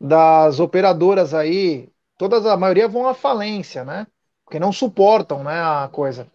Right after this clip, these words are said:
Então, te chama a atenção é isso. O que eu torço, o que eu torço, não é o que eu sei. O que eu torço é que seja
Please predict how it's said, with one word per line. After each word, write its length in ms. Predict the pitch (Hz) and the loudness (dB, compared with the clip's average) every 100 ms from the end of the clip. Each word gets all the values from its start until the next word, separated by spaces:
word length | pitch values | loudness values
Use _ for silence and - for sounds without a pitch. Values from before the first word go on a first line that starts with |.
| _ _ _ | _ _ _
Então, 160 | 185 202 | -4 -2
te 80 | - | 0
chama 300 | - 240 247 | 0 2 2
a 20 | |
atenção 420 | 247 233 254 262 | 2 0 2 2
é 100 | 254 | 4
isso. 280 | 196 156 - 220 | 2 2 -2 0
O 80 | 220 | 2
que 80 | - | 2
eu 80 | 147 | 0
torço, 600 | 226 254 262 - 135 117 _ _ _ _ _ _ - | 2 4 2 0 -16 -20 _ _ _ _ _ _ -20
o 100 | 127 | -2
que 100 | 226 | 0
eu 80 | 247 | 0
torço, 420 | 196 190 - 131 | -2 -2 -2 -10
não 120 | 147 | -10
é 20 | |
o 60 | 180 | -6
que 80 | 220 | -6
eu 60 | |
sei. 420 | - - 160 131 _ _ _ _ _ _ _ | -6 -8 -8 -8 _ _ _ _ _ _ _
O 100 | 131 | -2
que 100 | 202 | 2
eu 100 | 196 | 2
torço 460 | - 233 208 202 | 4 4 4 0
é 60 | 190 | -10
que 160 | 208 196 | -10 -14
seja 600 | - 180 160 131 127 | -8 -8 -8 -10 -16